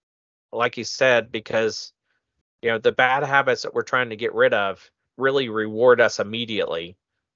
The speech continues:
And that makes quitting those really difficult. But I, I hope this kind of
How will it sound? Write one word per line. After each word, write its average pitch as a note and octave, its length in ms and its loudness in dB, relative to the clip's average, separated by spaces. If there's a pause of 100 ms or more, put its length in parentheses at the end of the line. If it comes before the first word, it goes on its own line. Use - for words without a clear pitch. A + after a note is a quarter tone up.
(140)
And G2 580 -6 (640)
that B2+ 220 0
makes C3 400 -6 (480)
quitting C#3 380 4
those G2 640 -2 (960)
really B2+ 320 4
difficult. - 760 -4 (840)
But A#2+ 200 2
I, B2 220 2
I A#2 100 2
hope D#3 320 2
this C#3 240 2
kind B2+ 200 -4
of G#2 180 -4